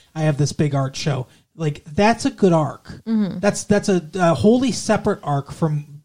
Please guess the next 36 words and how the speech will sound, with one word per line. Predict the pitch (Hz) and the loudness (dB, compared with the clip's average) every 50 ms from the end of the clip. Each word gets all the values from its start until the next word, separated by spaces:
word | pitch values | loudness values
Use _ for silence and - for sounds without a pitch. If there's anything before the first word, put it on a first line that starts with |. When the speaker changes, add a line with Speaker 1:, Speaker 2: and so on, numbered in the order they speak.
| _ - | _ -4
Speaker 1:
what | 165 165 160 160 | -4 -4 -2 -2
Pip | - - 180 175 - | -2 0 0 0 0
has | - 170 156 151 147 135 - - _ _ _ _ _ _ - | -2 -4 -2 -2 -2 -4 -6 -10 _ _ _ _ _ _ -10
in | 190 180 175 | -6 -2 2
Great | 165 170 160 | 2 2 2
Expectations, | 156 156 - - 165 151 - 175 170 160 - 170 165 147 | 2 -2 -2 -2 -2 -2 2 2 2 2 2 -2 -4 -4
but | - 185 160 | -4 -2 0
that's | 190 185 196 196 - | 0 0 0 0 -2
a | 262 | -4
good | 247 - - - 180 180 170 151 139 | -4 -4 0 4 6 6 6 6 4
modern | 147 151 151 151 151 151 147 147 151 151 147 147 147 147 - _ _ _ _ _ _ _ _ | 0 0 0 2 2 4 4 4 4 4 2 0 -2 -4 -6 _ _ _ _ _ _ _ _
reinterpretation | - 160 180 196 185 175 151 151 - 165 151 156 151 151 185 233 269 254 - - 151 131 - | -4 0 2 2 2 2 0 -2 -2 -2 -2 -2 -2 -2 0 0 0 -2 -2 -4 -6 -8 -8
of | - 156 143 - | -6 -8 -8 -8
things, | - - 143 123 127 143 147 - - | -8 -10 -10 -10 -10 -14 -14 -6 -2
right? | 151 147 143 151 175 - - | 0 0 0 0 -2 -4 -4
That | 180 | -4
you | 175 170 160 151 | -2 -2 -2 -2
can | - 170 160 | -4 -2 -2
hang | 135 151 170 165 156 151 147 147 - _ _ - | 0 0 0 -2 -2 -4 -4 -6 -8 _ _ -6
as | - 180 | -2 -2
a | 175 | 0
framework | - - 240 233 196 160 147 147 | 2 2 0 0 2 -2 -2 -2
to | - 156 | -2 -2
hang | 131 156 151 147 | 0 0 0 0
all | 143 135 131 | -2 -2 -4
this | 131 131 - | -4 -6 -6
stuff | - - 143 - | -6 -6 -4 -4
on, | 190 185 165 143 | -2 -4 -4 -4
and | 131 | -4
her | 127 139 | -4 -4
being | 127 143 143 139 139 | -4 -4 -4 -4 -4
a | |
socialite | 139 - 147 139 123 - - 139 131 131 127 131 | -6 -4 -4 -4 -4 -4 -6 -6 -6 -6 -6 -8
and | - 147 | -8 -8
whatever, | 135 127 123 123 123 127 | -6 -4 -4 -4 -4 -4
that's, | 123 123 - - | -6 -6 -8 -12